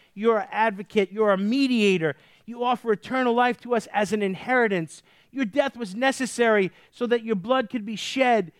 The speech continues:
so that you could break the power of sin, that we could come into the Holy of Holies and have fellowship with the Father. Thank you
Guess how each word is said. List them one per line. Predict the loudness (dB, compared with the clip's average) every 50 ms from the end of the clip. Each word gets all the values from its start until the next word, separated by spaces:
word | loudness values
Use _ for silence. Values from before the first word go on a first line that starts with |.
| _ _ _
so | _ -16 -14
that | -14 -12 -14
you | -14 -10
could | -6 -6 -6 -6 -8
break | -4 0 0 0 0 0 -4
the | -10 -12
power | -12 _ -2 0 2 2 2 2 0
of | -2 -6
sin, | -10 -6 -2 0 2 2 2 0 -4 -10 _ _ _ _ _ _
that | -16 -14 -14
we | -10 -6 -4 -4 -4
could | -2 -2 -2 -2 -2 -2 -6
come | -12 -10 -8 -6 -4 -4 -4
into | -6 -6 -8 -10 -8
the | -6 -6 -6
Holy | -6 -8 -6 -4 -2 -2 -2 -4 -6
of | -8 -8
Holies | -10 -8 -6 -4 -2 -2 -2 -4 -6 -8 -10 -16 _ _ _ _ _ -18
and | -14 -10
have | -10 -10 -10
fellowship | _ -2 0 0 0 0 -4 -8 -10 -12 -12 -12
with | -14 -16
the | -16
Father. | -14 _ -2 0 0 0 -2 -6
Thank | -10 -14 _ _ -4 -2 -2 -2 -2 -4 -6
you | -6 -6 -4 -4 -6 -8 -12